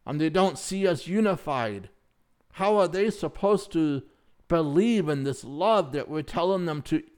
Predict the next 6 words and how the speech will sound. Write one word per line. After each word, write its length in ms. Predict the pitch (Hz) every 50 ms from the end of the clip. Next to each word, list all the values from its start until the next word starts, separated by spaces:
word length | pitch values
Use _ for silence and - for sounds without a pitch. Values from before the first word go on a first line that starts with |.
| _ _ -
e-, 140 | 156 143 127 - - - 139 - _ -
embrace? 960 | 156 147 139 123 113 117 127 175 220 254 180 104 - - - - - - - _ _ _ _ _ _ _ _ _ _ _ _ _ _ _ _ _ _ _ _ _ _ _ _ _ _ _ _ _ _ _ _ _ _ _ _ _ _ _ _ _ _ _ _ _ _ _ _ _ _ _ _ _ _ _ _
Paul 380 | - - - 190 214 240 247 220
is 160 | 180 165 -
saying 300 | - 208 214 240 240 214
here, 320 | 180 185 170 165 160 143